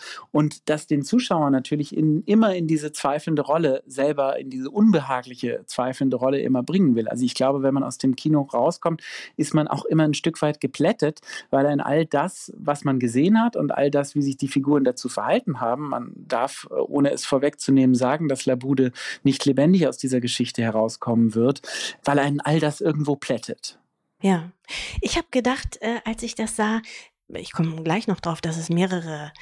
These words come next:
Speaker 2: ja, Hinweise, Winks auf die Jetztzeit gibt, aber ich hab, äh, eigentlich gedacht, das ist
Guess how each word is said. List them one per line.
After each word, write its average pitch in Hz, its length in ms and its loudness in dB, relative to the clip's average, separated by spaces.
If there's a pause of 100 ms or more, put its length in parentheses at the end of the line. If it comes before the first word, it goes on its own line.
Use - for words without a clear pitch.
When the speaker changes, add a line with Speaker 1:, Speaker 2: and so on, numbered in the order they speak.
(360)
Speaker 2:
ja, 165 180 2
Hinweise, 160 920 0
Winks 190 380 2
auf - 180 -6
die 160 500 -12
Jetztzeit - 640 -6
gibt, - 280 -10
aber 170 160 -8
ich 170 120 -10
hab, 220 100 -4 (200)
äh, 233 160 -16 (100)
eigentlich 233 340 -2
gedacht, 214 380 -2
das - 380 -4
ist - 340 -2